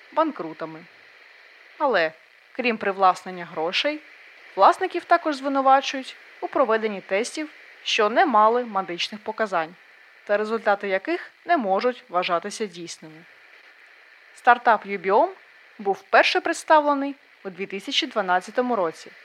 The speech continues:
як науковий проєкт, що мав на меті зробити загальнодоступним визначення мікробіому, тобто бактерій,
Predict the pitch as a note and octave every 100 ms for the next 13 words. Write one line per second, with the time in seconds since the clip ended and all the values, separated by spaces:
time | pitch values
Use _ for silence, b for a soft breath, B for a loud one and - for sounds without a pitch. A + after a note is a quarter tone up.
0 | - - - - D4+ - D4+ B3 A#3 C4
1 | - G3 D#3+ C3+ - - - - - -
2 | - E4+ D#4+ C4+ A#3 G3+ - D4+ F4+ _
3 | _ _ - A3+ A3 B3 B3 A3+ - C#4+
4 | C#4 G3+ F#3+ F3 F3+ - F#3 - D4+ E4
5 | - - - G3 G3 A3 - - C#4 G#3+
6 | F3+ G#3 G3+ A3+ F#3+ D#3+ C3+ - - -
7 | - - - - - F#3+ - F4 - -
8 | - G3+ A3+ - A3+ D4+ E4